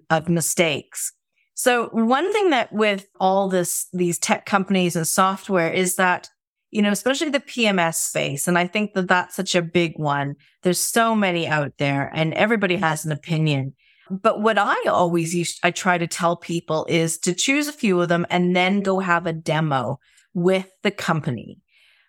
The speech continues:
But what, can you tell us how is the best way to go about having that demo so that, you know, at the end of it, instead of getting swept away with the excitement of this tool,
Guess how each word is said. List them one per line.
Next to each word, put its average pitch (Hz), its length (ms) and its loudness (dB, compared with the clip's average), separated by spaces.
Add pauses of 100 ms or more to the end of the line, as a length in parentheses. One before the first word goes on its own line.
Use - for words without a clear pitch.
(240)
But 196 560 2 (720)
what, 220 380 0 (320)
can 262 160 2
you 320 180 0
tell 330 400 0
us - 420 -2 (320)
how 330 240 2
is 349 140 0
the 269 100 2
best 233 420 -2
way 202 360 2
to 185 80 0
go 185 260 0
about 180 400 0
having 196 460 0
that 175 320 -2
demo 165 460 0 (260)
so 214 340 0
that, 208 280 2
you 208 280 2
know, 214 300 2
at - 100 -6
the - 180 -8
end 214 280 2
of 170 80 -2
it, 165 160 0
instead 214 220 -2
of 226 80 0
getting 214 300 2
swept - 680 0
away 202 400 2
with 185 260 0
the 196 140 2
excitement 185 840 -2
of 170 200 0
this 165 200 0
tool, 175 640 0